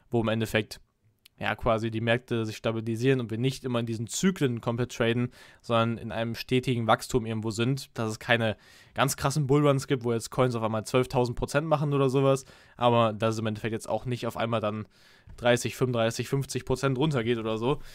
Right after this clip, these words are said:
Das ist natürlich immer am schmerzhaftesten. Dann haben wir hier einmal Bondcrypt X R P, nochmal in Bezug auf diese Visa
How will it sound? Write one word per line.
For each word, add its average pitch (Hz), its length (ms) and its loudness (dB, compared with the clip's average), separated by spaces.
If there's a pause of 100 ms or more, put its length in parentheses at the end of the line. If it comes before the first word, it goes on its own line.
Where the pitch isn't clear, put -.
(240)
Das 107 100 -8
ist 117 60 -4
natürlich 110 180 -6
immer 113 120 -6
am 101 100 -6
schmerzhaftesten. - 800 -4 (200)
Dann 131 100 0
haben 147 120 2
wir 143 80 0
hier 143 100 2
einmal 135 220 4
Bondcrypt 135 440 0
X 135 160 -6
R 127 100 0
P, 196 260 0
nochmal 131 460 2
in 123 140 -4
Bezug 120 280 -6
auf 120 240 -2
diese 110 320 -4
Visa 135 480 4